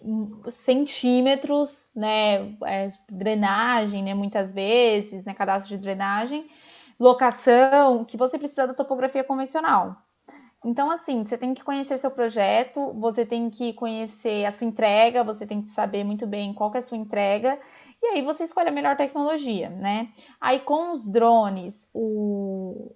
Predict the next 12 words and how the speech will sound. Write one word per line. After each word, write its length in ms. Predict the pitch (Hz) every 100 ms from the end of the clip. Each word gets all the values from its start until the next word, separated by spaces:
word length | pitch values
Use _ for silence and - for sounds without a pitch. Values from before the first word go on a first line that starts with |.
| -
a 100 | 208
fotogrametria 880 | 226 220 226 214 214 214 214 226 214
com 180 | 214 214
avião, 800 | 202 202 208 208 208 185 185 190 _ _ _ -
né? 380 | 196 202 233 254 _ _ _ -
É, 840 | 202 202 196 196 190 190 190 190 190 _
passou 520 | - 226 - - 262 294
a, 420 | 269 240 214 220
a 40 |
ser 160 | 220 226
mais 200 | 220 240
acessível, 720 | 240 247 233 220 214 220 330